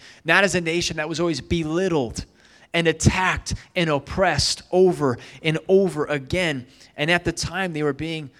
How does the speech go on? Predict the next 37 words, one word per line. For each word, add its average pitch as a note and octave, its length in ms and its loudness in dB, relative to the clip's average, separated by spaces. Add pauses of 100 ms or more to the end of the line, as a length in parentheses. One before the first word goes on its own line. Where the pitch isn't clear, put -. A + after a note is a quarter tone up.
(120)
at - 80 -20
the - 40 -16
time E3 200 0
of C#3+ 80 -4
John D3+ 180 -2
the C#3+ 80 -6
Baptist, C#3+ 420 -6
they C#3+ 60 -6
were C3+ 80 -4
being C3 240 -8
oppressed - 520 -10 (300)
by C3 300 0
the B2 140 -4
Romans. B2 720 -6 (1200)
So - 120 0
they're F#3+ 140 6
expecting A3+ 640 4
this E3 180 -2
David-like F#3+ 800 0
Messiah C3 560 -6 (420)
that D3+ 160 -4
would D#3 140 -4
come E3+ 240 -2
and C#3 220 -4
rule E3 340 0
over C#3+ 320 -2
Israel C3 540 -6
once C3 320 -6
again A#2 400 -12 (360)
and D3 160 -8
set - 460 -2
them D#3+ 160 0
free. B2 480 -10 (1120)
But G#3 140 2
here's C4 180 0
the G#3 60 -4
thing. D#3+ 400 -8